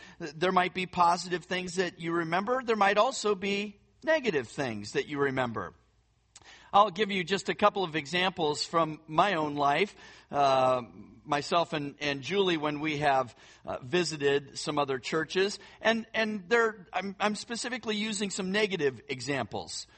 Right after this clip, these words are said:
Uh, and it's in regard to a church that we visited in another state. And when we found this church while we were visiting,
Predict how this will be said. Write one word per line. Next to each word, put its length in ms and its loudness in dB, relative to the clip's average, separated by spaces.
Uh, 280 6
and 120 -2
it's 160 -4
in 100 -2
regard 380 2
to 100 -2
a 60 2
church 340 0
that 80 -2
we 120 -4
visited 480 2
in 100 2
another 300 0
state. 520 -2
And 320 2
when 220 2
we 160 2
found 360 4
this 200 -2
church 500 0
while 160 6
we 120 0
were 120 2
visiting, 560 -2